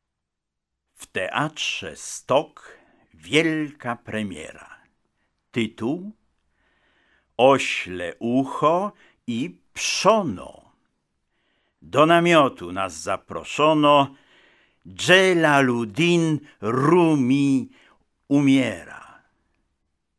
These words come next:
Eryka Hensler wyszła z siebie. Pokazała, co to rutyna. Niepotrzebna była kurtyna, wszak poeci byli już w niebie.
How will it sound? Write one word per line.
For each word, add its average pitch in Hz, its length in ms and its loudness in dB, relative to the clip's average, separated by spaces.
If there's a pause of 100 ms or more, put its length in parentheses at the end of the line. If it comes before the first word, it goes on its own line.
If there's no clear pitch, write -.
(760)
Eryka 143 480 2
Hensler 156 720 2 (280)
wyszła 160 640 -2
z - 140 -10
siebie. 76 640 -10 (500)
Pokazała, 156 800 -2 (260)
co 208 340 2 (180)
to 175 260 0
rutyna. 123 960 -4 (1200)
Niepotrzebna 135 800 -2
była 123 260 0
kurtyna, 156 720 0 (240)
wszak - 420 0
poeci 104 920 -6 (240)
byli 139 600 -2
już 113 480 -10 (240)
w 92 340 -16
niebie. 90 640 -10